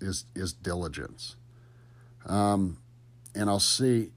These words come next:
uh, I'll read you this out of chapter three from two Peter, starting in verse fourteen. He says, "Therefore, beloved,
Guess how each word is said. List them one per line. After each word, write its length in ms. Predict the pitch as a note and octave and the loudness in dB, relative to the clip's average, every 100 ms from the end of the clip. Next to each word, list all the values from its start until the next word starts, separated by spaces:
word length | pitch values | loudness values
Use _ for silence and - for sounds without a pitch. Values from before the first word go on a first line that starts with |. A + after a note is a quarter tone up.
| - | -6
uh, 100 | G#2+ | -4
I'll 220 | E2+ A#2 | 0 2
read 280 | A#2 C3 G2+ | 4 4 4
you 100 | G#2 | 0
this 360 | G2+ F#2 - - | 2 0 -2 -4
out 160 | F2+ | -4
of 100 | F2 | -4
chapter 440 | - G2+ F#2+ - F2+ | -4 -2 -2 -2 -8
three 320 | - F#2+ E2+ | -6 -4 -4
from 220 | - D#2 | -6 -10
two 260 | - G2 E2+ | -8 -8 -8
Peter, 500 | - F#2 D#2+ D2+ D#2 | -6 -6 -4 -6 -8
starting 320 | - G2+ F#2+ | -6 -2 -2
in 100 | F2+ | -4
verse 240 | D#2+ F#2+ F#2 | -4 -4 -4
fourteen. 580 | - F#2 - - E2+ E2+ | -4 -6 -4 -6 -6 -4
He 80 | |
says, 240 | D#2 F2 E2 | -4 -4 -2
"Therefore, 460 | G2+ G#2+ - A2+ | 0 0 0 0
beloved, 580 | A2 G#2 F2+ E2+ E2 E2 | 0 0 0 -2 -4 -8